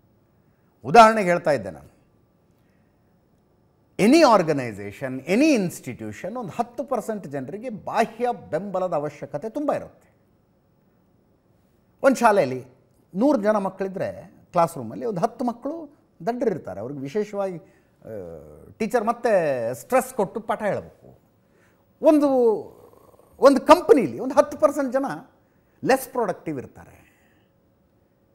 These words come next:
ಅವರಿಗೆ, ಅವ್ರಿಗೇನೋ ಟ್ರೈನಿಂಗ್ ಮೇಲೆ ಕಂಪನಿ ಖರ್ಚು ಮಾಡಬೇಕು, ಇನ್ನೊಂದು ಮಾಡಬೇಕು, ಮತ್ತೊಂದು ಮಾಡಬೇಕು. ಹಾಗೆ ಒಂದು ರಾಜ್ಯದಲ್ಲಿ ಒಂದು ಹತ್ತು ಪರ್ಸೆಂಟ್ ಜನ ಒಂದು ಹೊತ್ತಿನ ಊಟಕ್ಕೂ ಒದ್ದಾಡ್ತಿರುವಂಥವ್ರು ಇರ್ತಾರೆ.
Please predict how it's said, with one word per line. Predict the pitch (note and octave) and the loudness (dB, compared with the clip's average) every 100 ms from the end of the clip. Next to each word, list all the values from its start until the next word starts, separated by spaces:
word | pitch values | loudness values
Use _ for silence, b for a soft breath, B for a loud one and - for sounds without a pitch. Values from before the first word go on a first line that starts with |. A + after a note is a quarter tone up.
| _ _ _ _ _ _ _ | _ _ _ _ _ _ _
ಅವರಿಗೆ, | A3+ D#4 D4+ D4 D4 - - _ _ _ _ - | 10 10 8 4 2 -4 -20 _ _ _ _ -6
ಅವ್ರಿಗೇನೋ | C#3+ B2 D#3+ A#3 | -4 0 4 4
ಟ್ರೈನಿಂಗ್ | A3+ B3 B3 A#3 | 10 10 10 8
ಮೇಲೆ | A3 | 2
ಕಂಪನಿ | G#3 F#3+ G3 | 2 0 -2
ಖರ್ಚು | F#3+ F#3 G3 | -2 -2 0
ಮಾಡಬೇಕು, | F#3 F3+ G#3 | 0 0 0
ಇನ್ನೊಂದು | F#3+ F#3+ F#3 | 0 -2 -4
ಮಾಡಬೇಕು, | F3 F3 G#3+ | -6 -6 -4
ಮತ್ತೊಂದು | A3 F#3 C3+ | -4 -4 -6
ಮಾಡಬೇಕು. | G2 F#2 - D3 | -8 -12 -8 -2
ಹಾಗೆ | C#4 C4 D#3+ - _ _ _ _ _ _ _ _ _ _ | 0 0 -6 -10 _ _ _ _ _ _ _ _ _ _
ಒಂದು | C#4 D4 | 2 6
ರಾಜ್ಯದಲ್ಲಿ | F3+ G#3+ F3 E3 A#2 F#2 F#2+ - G2+ _ - | 8 8 8 0 -2 -8 -16 -20 -20 _ -8
ಒಂದು | B3 | -4
ಹತ್ತು | C4+ D4 | -2 0
ಪರ್ಸೆಂಟ್ | C4 A#3 G#3 C3+ | 0 0 -2 -6
ಜನ | G#2+ F2+ - _ _ _ _ _ _ _ _ _ _ _ _ _ _ _ _ - | -8 -10 -18 _ _ _ _ _ _ _ _ _ _ _ _ _ _ _ _ -8
ಒಂದು | B2 C4+ D4+ B3 | 8 8 8 2
ಹೊತ್ತಿನ | B3+ C#4+ B3+ | 2 0 0
ಊಟಕ್ಕೂ | F#3+ A#3 A4+ C#4 | 2 2 2 4
ಒದ್ದಾಡ್ತಿರುವಂಥವ್ರು | A#3+ E3 C#3 A#2 G2 G2 D3+ C#3+ | 2 2 -2 -4 -12 -14 -14 -16
ಇರ್ತಾರೆ. | E2 _ | -18 _